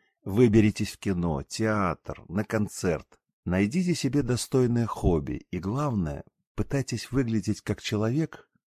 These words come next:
который всем нравится. Даже если вы далеко не оптимистка, старайтесь быть ей хотя бы на людях.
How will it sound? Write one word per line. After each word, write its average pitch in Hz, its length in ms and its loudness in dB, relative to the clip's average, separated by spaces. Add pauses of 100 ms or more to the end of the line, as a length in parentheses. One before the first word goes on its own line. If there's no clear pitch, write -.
(140)
который 151 440 -2
всем 98 380 0
нравится. 73 720 -4 (420)
Даже 165 400 0
если 151 400 0
вы 135 460 0 (240)
далеко 117 580 0
не 85 140 2
оптимистка, 127 1000 -2 (460)
старайтесь 120 560 -4
быть 113 260 2
ей 123 80 0
хотя 113 460 -4
бы 117 160 -2
на 113 160 2
людях. 71 640 -2